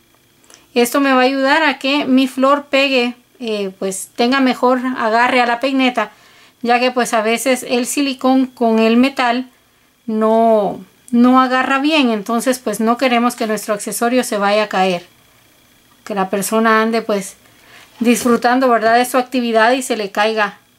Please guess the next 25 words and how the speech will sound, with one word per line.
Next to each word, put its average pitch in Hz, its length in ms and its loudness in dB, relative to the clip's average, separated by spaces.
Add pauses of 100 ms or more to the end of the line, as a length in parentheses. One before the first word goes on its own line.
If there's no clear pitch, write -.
(1000)
la 214 240 -2
flor 214 320 -4
de 208 120 -2
la 190 160 0
peineta. 208 500 -10 (600)
Así 190 220 -12
que 202 140 -6
vamos 196 380 0
a 196 100 0
forrarle 233 680 0
esta 220 300 -4
parte 240 440 -2 (540)
de 254 140 2
acá, 247 260 0
lo 269 140 -2
que 247 100 -2
es 220 100 -8
la 220 160 -2
parte 220 280 -2
del 214 160 -4
metal. 277 480 -2 (960)
Le 214 120 -8
voy 202 200 -6
a 214 100 -2
unir 220 400 -2